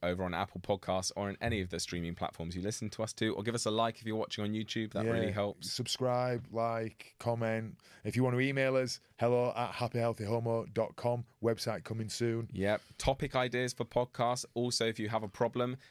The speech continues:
Speaker 1: state in your email that you would like to be considered to be, you
Speaker 2: On
Speaker 1: know, have the question answered for Helpful Homos, just so we know which ones are for Helpful Homos and which one are, like, podcast ideas or whatever.
Speaker 2: Yeah. And
Speaker 1: Yeah.
Speaker 2: just please share the podcast.
Speaker 1: Yeah.
Speaker 2: Friends, family,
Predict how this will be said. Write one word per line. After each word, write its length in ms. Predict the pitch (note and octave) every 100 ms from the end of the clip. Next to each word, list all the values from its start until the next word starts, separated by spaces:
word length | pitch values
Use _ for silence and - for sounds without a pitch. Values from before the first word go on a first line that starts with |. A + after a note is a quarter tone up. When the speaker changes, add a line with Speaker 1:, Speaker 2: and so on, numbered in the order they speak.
| -
Speaker 1:
state 400 | - - B2 -
in 120 | A2+
your 140 | A2+
email 360 | G#2 G#2+ A2 A2
that 140 | G2+
you 200 | C2 F#2+
would 200 | F#2+ F#2 -
like 300 | G2 G2+ G#2 -
to 80 | G2+
be 100 | F#2
considered 580 | G2 F#2 A#2+ B2 B2 - - -
to 80 | A2
be, 380 | G2 G2+ G2 -
you 140 | F#2 F#2
Speaker 2:
On 40 |
Speaker 1:
know, 100 | F#2 F2
have 180 | A2
the 80 | -
question 340 | G2+ G#2 - G2+
answered 440 | G2+ G#2 D2 G2 F2+
for 300 | F#2 F#2 -
Helpful 340 | G2+ F#2+ -
Homos, 480 | F2+ F#2 F2+ E2+ E2+
just 200 | - G#2
so 140 | - G#2
we 140 | G2+
know 200 | G2 F#2
which 260 | F#2 - -
ones 260 | F#2+ F2+
are 80 | F#2
for 400 | F2+ F#2 F2 F2 -
Helpful 320 | - F#2+ - F2
Homos 300 | A2 A#2+ G#2+
and 60 | F#2+
which 160 | F#2
one 140 | F#2 F2+
are, 260 | E2+ E2 -
like, 200 | D#2+ -
podcast 460 | C#3+ D3+ C3+ C#3 B2+
ideas 480 | B2+ B2 A#2+ A#2+
or 60 | G#2
whatever. 440 | D#2+ D#2 D2+ C2+ C#2 - -
Speaker 2:
Yeah. 140 | F2+ D#2+ -
And 180 | G#2 A2+
Speaker 1:
Yeah. 60 | G#2+
Speaker 2:
just 220 | B2+ -
please 260 | C3+ C#3+ C3
share 220 | - B2+
the 60 | A2
podcast. 560 | A2 G2 G2+ F2 - - - -
Speaker 1:
Yeah. 40 | -
Speaker 2:
Friends, 300 | A#2+ A#2+ G#2+
family, 500 | A#2 A2+ A2+ A2